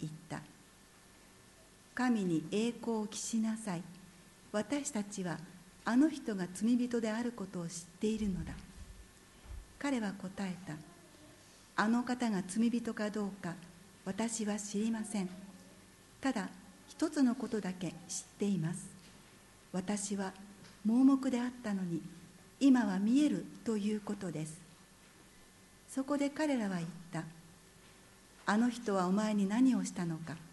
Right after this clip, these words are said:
どのようにしてその目を開けたのか。」彼は答えた。「もうお話ししたのですが、あなた方は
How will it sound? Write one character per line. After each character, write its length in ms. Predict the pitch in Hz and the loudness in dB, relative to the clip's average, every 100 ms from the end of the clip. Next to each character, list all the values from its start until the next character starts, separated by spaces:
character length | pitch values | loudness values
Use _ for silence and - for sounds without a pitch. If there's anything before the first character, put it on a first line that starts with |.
| - - - - - | -20 -20 -20 -20 0
ど 140 | 254 | 6
の 140 | 302 285 | 8 8
よ 180 | 226 196 | 6 2
う 60 | |
に 120 | 185 | 0
し 140 | 185 - | 0 -4
て 200 | 180 175 - - - | -6 -10 -14 -20 -8
そ 160 | - | 0
の 120 | 220 233 | 2 4
目 160 | 220 | 2
を 100 | 160 156 185 | 0 -4 -8
開 80 | |
け 120 | 190 196 | -6 -4
た 140 | 190 | -2
の 140 | 170 | -2
か。」 180 | 156 139 - - - - - - - - - - - | -4 -10 -14 -20 -20 -20 -20 -20 -20 -20 -20 -14 -4
彼 220 | 240 208 | -2 0
は 100 | 185 | -2
答 340 | 185 190 190 | -4 -6 -4
え 80 | 180 180 | -4 -6
た。 120 | 156 - - - - - - - - - - 254 | -10 -12 -18 -20 -20 -20 -20 -20 -20 -20 0 6
「も 220 | 285 220 | 8 6
う 140 | - | 2
お 20 | |
話 420 | 240 269 262 262 254 | 2 6 4 4 -2
し 40 | |
し 40 | |
た 140 | 262 262 | 2 4
の 120 | 233 | 4
で 120 | 196 | 2
す 180 | - 190 | -2 -2
が、 180 | 180 180 - - - - - - | -2 -4 -8 -16 -18 -20 -6 2
あ 80 | 220 | 4
な 120 | 240 | 4
た 140 | 233 | 2
方 240 | 233 226 | 2 0
は 80 | 180 | -2